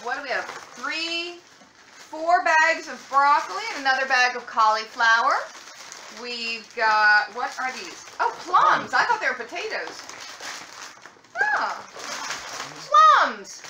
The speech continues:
Speaker 1: And more plums and more plums. Black seedless grapes. I love seedless. Genetically modified grapes. Oh, we have apples. I just pulled that out of the bag. Elbow macaroni.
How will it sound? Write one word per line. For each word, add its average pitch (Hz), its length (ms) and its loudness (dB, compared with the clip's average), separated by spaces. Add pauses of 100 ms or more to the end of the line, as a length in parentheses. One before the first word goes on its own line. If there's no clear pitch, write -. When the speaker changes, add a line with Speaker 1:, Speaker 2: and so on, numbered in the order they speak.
(460)
Speaker 1:
And 285 400 2
more 262 260 2
plums 320 300 0
and 330 180 -10
more 403 200 -2
plums. - 580 -10 (260)
Black 254 360 2
seedless 330 520 -8
grapes. 233 800 -4 (600)
I 208 40 -20
love 202 220 -2
seedless. 180 560 -20 (1120)
Genetically 226 460 -6
modified 247 560 -2
grapes. - 640 -10 (120)
Oh, 370 100 -8
we 339 80 -4
have 285 140 -2
apples. 269 720 0 (260)
I 247 60 -10
just 233 180 -14
pulled 240 160 -6
that 202 140 -4
out 185 160 -6
of 180 40 -10
the - 60 -14
bag. 175 360 -2 (260)
Elbow 311 340 4
macaroni. 285 640 2